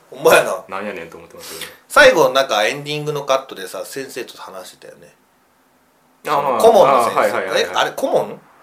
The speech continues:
Speaker 1: あの、なんかね、あの人は何の先生になるの？
Speaker 2: ん？
Speaker 1: うん、それそれ。
Speaker 2: 副顧問？
Speaker 1: あ、副顧問なのか。
Speaker 2: うん。
Speaker 1: 名前は？
Speaker 2: 松本道恵。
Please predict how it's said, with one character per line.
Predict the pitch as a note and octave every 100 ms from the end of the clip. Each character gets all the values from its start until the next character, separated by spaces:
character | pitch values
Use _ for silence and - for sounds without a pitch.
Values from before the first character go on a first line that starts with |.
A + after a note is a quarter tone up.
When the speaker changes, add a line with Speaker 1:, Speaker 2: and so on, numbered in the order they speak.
| -
Speaker 1:
あ | B2
の、 | B2 A#2
な | A#2+
ん | A#2+
か | F#2+
ね、 | A#2+ F2+ - _ _ _ _ _ _ _ _ _ _ _ _
あ | D3
の | G#3
人 | C4 -
は | F2+ -
何 | A#2+ D3
の | F3
先 | F#3+ A#3+ A3
生 | A3
に | G2
な | D#2
る | D#2 - _ _ _ _ A2 - _ _ _ _ -
の？ | G#2+
Speaker 2:
ん？ |
Speaker 1:
う |
ん、 | F#2+
そ | F#2
れ | F2+
そ | E2
れ。 | -
Speaker 2:
副 | - A2
顧 | G#2+
問？ | E2+ - _ _ _
Speaker 1:
あ、 | - - _
副 | A#3+ D4+
顧 | F#4 F4+
問 | - -
な | -
の | -
か。 | -
Speaker 2:
う | G#2+
ん。 | F#2+
Speaker 1:
名 | A#2+
前 | C#3+ D3+
は？ | E3+ G#3+ _ _ _ _ _ _
Speaker 2:
松 | G#2 -
本 | G2+ F2+
道 | F#2 F2 -
恵。 | F2+ - - -